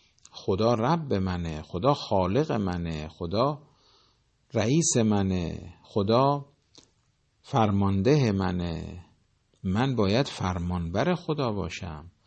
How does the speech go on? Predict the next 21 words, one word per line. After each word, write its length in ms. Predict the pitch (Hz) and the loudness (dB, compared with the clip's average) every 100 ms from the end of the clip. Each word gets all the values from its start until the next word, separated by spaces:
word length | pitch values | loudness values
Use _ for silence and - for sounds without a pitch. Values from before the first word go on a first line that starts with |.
| - - _ _ | -20 -20 _ _
خدا 560 | - - 123 123 160 | -20 0 4 8 8
به 120 | 190 | 8
من 200 | 185 196 | 4 2
گفته 280 | 185 165 - | 2 0 2
این 140 | 196 185 | 2 2
کار 200 | 175 185 | 2 2
رو 80 | |
نکن 720 | 185 202 226 - 90 76 64 - _ _ _ _ - _ - | 2 0 -2 -2 -2 -4 -10 -16 _ _ _ _ -20 _ -4
و 60 | |
من 360 | 98 123 151 151 - _ _ | 0 0 0 -4 -12 _ _
دستور 440 | - 95 - 101 95 | -2 -2 -2 -2 -2
خدا 340 | - 104 131 | -2 2 2
رو 140 | 90 78 | 2 -2
انجام 360 | 82 85 80 | -6 -8 -8
می‌دم. 400 | 76 78 78 76 92 | -8 -12 -14 -16 -2
سه، 520 | - 170 175 95 - _ _ _ - - _ - - | 4 8 8 6 -2 _ _ _ -20 -20 _ -6 4
احسن 760 | 180 196 170 - 151 143 127 | 6 6 2 4 4 6 4
مثوای، 800 | 120 107 - 104 95 90 85 82 80 76 98 _ _ _ _ _ _ _ _ _ | 4 2 0 0 2 2 -2 -6 -8 -12 -16 _ _ _ _ _ _ _ _ _
خدا 880 | - - - 139 160 185 185 190 185 _ _ _ _ _ 123 | -16 -8 2 6 8 8 6 2 -4 _ _ _ _ _ -12
جایگاه 1080 | 113 123 123 117 113 110 110 110 101 98 107 | 4 10 10 10 6 6 6 6 4 0 0
مرا 840 | 104 123 170 147 110 95 92 98 | 2 2 4 6 6 4 2 -2